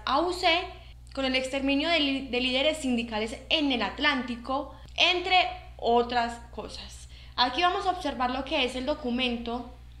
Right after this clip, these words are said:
No vamos a ver las sesenta y dos páginas, pero vamos a ver el documento donde están los nombres de estas veinte personas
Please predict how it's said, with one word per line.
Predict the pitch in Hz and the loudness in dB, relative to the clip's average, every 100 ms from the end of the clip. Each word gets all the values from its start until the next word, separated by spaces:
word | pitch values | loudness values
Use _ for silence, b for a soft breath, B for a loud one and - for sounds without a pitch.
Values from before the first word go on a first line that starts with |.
| - - - - - - - - - - - - | -18 -18 -20 -18 -18 -18 -20 -18 -18 -18 -16 -6
No | 254 | 2
vamos | 311 349 349 | 4 4 4
a | 277 | 4
ver | 220 | 4
las | 233 262 | 2 -2
sesenta | 262 226 196 | -4 -6 -6
y | |
dos | - 185 - | -12 -12 -2
páginas, | 254 220 220 233 - B B B B | 2 2 0 -2 -8 B B B B
pero | 330 294 269 254 247 233 233 - | 6 8 8 4 2 2 0 2
vamos | 254 262 285 | 2 2 0
a | 302 | 0
ver | 240 | 0
el | 240 | 0
documento | 294 262 214 214 | -2 -2 -2 -2
donde | 262 277 226 | -2 0 -2
están | 214 208 | -4 -6
los | 208 240 | -4 -4
nombres | 294 330 359 359 320 | 0 2 2 2 0
de | 247 | 0
estas | 202 - 220 214 | 0 -2 -4 -2
veinte | 269 277 277 277 | 0 0 0 -4
personas | 277 214 - 269 269 277 | -4 -6 -4 -4 -4 -4